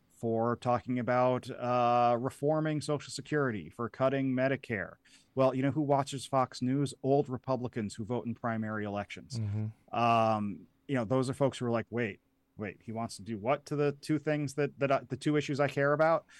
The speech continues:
Speaker 1: uh, the two places where I'm a big government socialist?" Um,
Speaker 2: <laughs>
Speaker 1: so he, you know,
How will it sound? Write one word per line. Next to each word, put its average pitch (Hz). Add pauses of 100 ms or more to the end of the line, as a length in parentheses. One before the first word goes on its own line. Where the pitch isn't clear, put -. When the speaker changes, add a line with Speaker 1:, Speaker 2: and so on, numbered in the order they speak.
(220)
Speaker 1:
uh, 113
the 107
two 147
places 139
where 127
I'm 127
a 117
big 131
government 127
socialist?" 151 (520)
Um, 120 (180)
Speaker 2:
<laughs> - (1000)
Speaker 1:
so 156
he, 185
you 180
know, 156